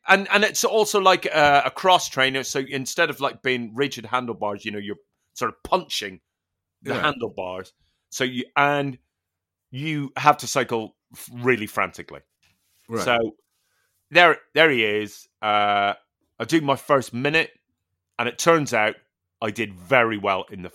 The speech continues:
Speaker 1: first minute. I,
Speaker 2: Oh,
Speaker 1: I,
Speaker 2: well done, mate.
Speaker 1: I, I got ahead of the target he set me.
Speaker 2: Ha.
Speaker 1: Ha ha! But I didn't feel good about it 'cause I went, "Oh God, that was tough."
Speaker 2: Hmm.
Speaker 1: And then he, and then he said, "Right, you've got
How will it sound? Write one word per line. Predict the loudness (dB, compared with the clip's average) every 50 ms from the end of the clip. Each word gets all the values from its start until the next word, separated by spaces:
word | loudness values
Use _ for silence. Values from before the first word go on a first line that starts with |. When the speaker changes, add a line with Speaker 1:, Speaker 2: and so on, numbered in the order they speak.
| -20 -6 -2
Speaker 1:
first | 0 0 0 -2 -6 -10
minute. | -10 -10 -10 -10 -14 -18 _ _ _ _ _ _ _
I, | -6 -6 -6 -4 -2
Speaker 2:
Oh, | 0
Speaker 1:
I, | 2 2
Speaker 2:
well | 2 2
done, | -2 -6
mate. | -10 -14 -16 -18 _ _ _ 2
Speaker 1:
I, | 2 2 2 2 -2 -2
I | 0
got | 2 2 2 2
ahead | 2 4 4 4 4 4 2
of | 0 -6 -6 -6
the | -8
target | -6 -2 -2 0 0 -2 -4 -10 -16
he | -16 -16 -14
set | -10 -6 -6 -6 -6 -8
me. | -14 -20 -20 _ _ _ _ _ _ _ _ _ _ _ _ _ _ -20
Speaker 2:
Ha. | -16 -6 -2 0 0 0 0 -6 _ _ _ _ _ _ _ _ _ -18
Speaker 1:
Ha | -8 0 4 6 8
ha! | 10 12 12 12 10 8 2 _ _ _ _ _ -4
But | -2 -2
I | 0 2
didn't | 2 0 0 0
feel | -2 -2 -2
good | 2 2 2 2
about | 2 0 0 -2
it | -2
'cause | -4 -6 -6
I | -6
went, | -6 -6 -8 -12 -14
"Oh | -18
God, | -18 -18 -18 -16 -18
that | -20 -20
was | -20 -20
tough." | -20 -20 -20 -20 _ _ _ _ _ _ _ _ _ _ _ _ _ _
Speaker 2:
Hmm. | -14 -8 -6
Speaker 1:
And | -4 0 2
then | 2 2
he, | 2 2 0 -2 -4 -8 _ _ -10
and | -8 -6 -6
then | -4 -6
he | -6
said, | -6 -6 -8 -6 -4
"Right, | -4 -6 -6
you've | -6 -8 -6
got | -4 -4 -4 -6 _ _